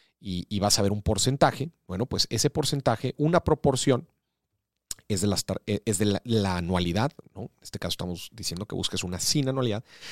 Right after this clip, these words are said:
Y el otro porcentaje grande es sobre el, la tasa de interés. Entonces, sería el único comp-, componente que hay que evaluar, era la tasa de interés de las tarjetas, ¿verdad? Y comparar y seleccionar, pues, obviamente,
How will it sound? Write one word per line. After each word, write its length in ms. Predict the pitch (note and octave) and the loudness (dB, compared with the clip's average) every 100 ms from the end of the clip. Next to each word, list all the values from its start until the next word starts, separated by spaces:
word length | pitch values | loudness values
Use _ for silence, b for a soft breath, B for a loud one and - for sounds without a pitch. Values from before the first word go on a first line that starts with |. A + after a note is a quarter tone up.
| B | B
Y 120 | D#3+ | 2
el 200 | D#3 - - | 2 2 4
otro 280 | F3 F#3 | 6 6
porcentaje 480 | - D#3+ E3 D#3+ D#3+ | 4 2 6 4 6
grande 460 | D#3 D3+ C3 D3+ - | 6 6 4 2 2
es 240 | B2 A#2 - | 2 2 2
sobre 320 | - B2 A2 | 4 6 6
el, 100 | A2 | 4
la 160 | B2 G#2 | 2 2
tasa 300 | G#2 F#2+ G2 | 2 0 0
de 60 | |
interés. 360 | G2 D3+ E3 - _ B B | 0 0 0 -4 _ B B
Entonces, 320 | B G#3+ G#3 | B 4 6
sería 400 | - F3+ E3 G3 - | 6 6 6 6 6
el 180 | D#3 D#3 | 4 6
único 360 | G3+ A3 - E3+ | 6 6 8 6
comp-, 200 | - - | 6 0
componente 540 | C#3+ C3+ C3+ D3+ D3+ | -2 2 4 4 2
que 100 | - | 0
hay 40 | A2+ | 2
que 120 | B2 | 6
evaluar, 380 | C3 C#4 A#3+ - _ _ _ - | 6 6 4 -2 _ _ _ -8
era 120 | F#2+ | -4
la 180 | F#2+ F#2+ | -2 -2
tasa 420 | - A2+ - A#2 | 0 0 2 2
de 100 | A2 | 2
interés 640 | F#2 E2+ F#2 F#2 F#2+ - b b b _ | -2 -4 0 0 0 -4 b b b _
de 340 | G2 F2+ F2 - | -2 -2 -2 -2
las 400 | G#2 F#2 F2+ - | 0 2 0 -2
tarjetas, 480 | A2 G#3 - A2 | 2 2 2 -10
¿verdad? 160 | - - | -8 -10
Y 60 | G#2+ | -8
comparar 680 | - G2+ F2+ - A#2+ D#3 | -2 0 2 2 4 4
y 100 | F3 C3+ | 4 4
seleccionar, 580 | G#2+ F#2+ - F#2+ G2+ | 4 2 -2 -2 -2
pues, 160 | - - | -2 0
obviamente, 580 | G2+ G2 G2+ A#2 C#3+ | 0 -2 -4 -2 -2